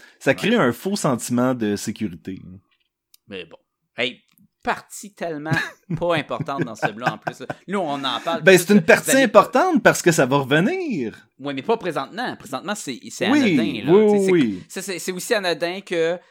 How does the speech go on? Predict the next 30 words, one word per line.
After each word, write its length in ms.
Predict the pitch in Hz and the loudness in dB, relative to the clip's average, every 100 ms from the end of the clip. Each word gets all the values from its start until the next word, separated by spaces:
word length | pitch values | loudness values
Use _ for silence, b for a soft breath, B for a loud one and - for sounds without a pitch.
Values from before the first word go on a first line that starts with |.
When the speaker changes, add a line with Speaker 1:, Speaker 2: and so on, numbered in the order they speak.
| b | b
Speaker 2:
le 200 | 143 151 | -4 -4
gars 200 | 135 175 | 0 -2
dans 140 | 160 | 0
le 80 | 147 | -2
laboratoire 520 | 139 127 127 - 151 160 | -2 0 -2 -2 -4 -4
qui 60 | |
a 40 | 127 | -8
un 40 | |
chandail 340 | - 127 123 | -8 -6 -4
de 60 | 120 | -6
Superman. 520 | - - 110 98 95 B B | -10 -8 -8 -8 -12 B B
Speaker 1:
Ben, 220 | 123 190 214 | 0 2 2
c'est, 480 | - - 180 180 - - | -4 2 2 2 -4 -2
euh, 320 | 113 117 117 - _ - - - | 2 4 2 -2 _ -20 -16 -10
c'est 220 | - 123 - - | -4 -4 -4 -2
peu, 180 | 190 370 | -2 0
c'est, 400 | - 135 123 - _ _ _ _ | -2 0 0 -4 _ _ _ _
c'est 220 | - - | -10 -10
pas 160 | - 277 | -6 -6
si 380 | 330 - - 165 | -6 -8 -2 2
anodin 600 | 147 131 107 87 160 247 - | 2 2 0 0 0 -2 -2
quand 140 | 113 | -4
tu 160 | - - | -4 -6
considères 640 | 120 117 - 101 123 156 | -6 -4 -4 -2 0 0
le 160 | 104 95 | -2 -4
temps 300 | - 127 131 | 0 0 2
d'antenne 600 | 120 113 104 131 139 147 | 2 2 0 0 0 -2
qu'on 220 | 123 110 | -2 0
a 80 | 107 | 0
donné 560 | 104 107 104 120 127 | 0 0 0 0 -2